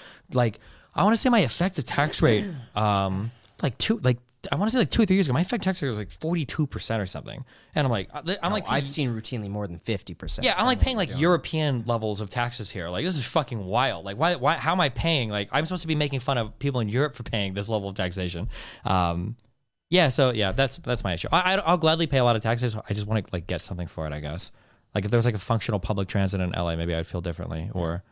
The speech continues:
Speaker 2: What's crazy with California, the short-term, uh, capital gains tax rate is something about fifty-three percent.
Speaker 1: Really?
Speaker 2: Yeah. Short-term capital gains. 'Cause you're taxed as ordinary income.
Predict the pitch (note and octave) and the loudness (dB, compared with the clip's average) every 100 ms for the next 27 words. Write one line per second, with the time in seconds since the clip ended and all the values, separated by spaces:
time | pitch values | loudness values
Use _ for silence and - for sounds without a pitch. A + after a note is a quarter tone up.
0 | _ B2 - D#3+ C3+ A2 G2+ B2 G2+ - | _ -12 -2 -2 0 -4 -6 -4 -4 -4
1 | A2+ F#2+ F2 F2 C3+ B2+ - A#2 A2 G#2 | -6 -6 -8 -8 -8 -8 -6 -4 -4 -6
2 | - _ _ G2 F2+ - B2+ A#2 A2+ G#2+ | -12 _ _ -6 -6 -4 -6 -4 -6 -6
3 | G#2 - A2 F2+ - B2+ G#2 - G#2+ G#2 | -8 -6 -6 -6 -6 -6 -6 -4 -6 -6
4 | G2 F2 - _ _ _ B2 A#2+ G#2+ - | -6 -6 -8 _ _ _ -2 -2 -4 -4
5 | - G2 F2+ F2 E2 D#2+ D#2 - - G2 | -6 -4 -4 -6 -6 -6 -8 -12 -4 2
6 | A2+ E3+ F4 A4 F#2 - C#2+ _ _ _ | 4 4 2 0 -4 -14 -16 _ _ _
7 | - - A2 - G2+ F#2 E2 F2 E2+ E2 | -8 -2 -2 -2 -6 -6 -8 -10 -12 -12
8 | D#2+ - - - A#2+ C3+ D3 E3 F#3+ - | -12 -16 -10 -2 0 0 0 -4 -4 -6
9 | C#3 B2+ C3 C3+ C#3+ A2+ D2+ D#2+ E2+ | -2 0 0 0 0 -2 -6 -12 -12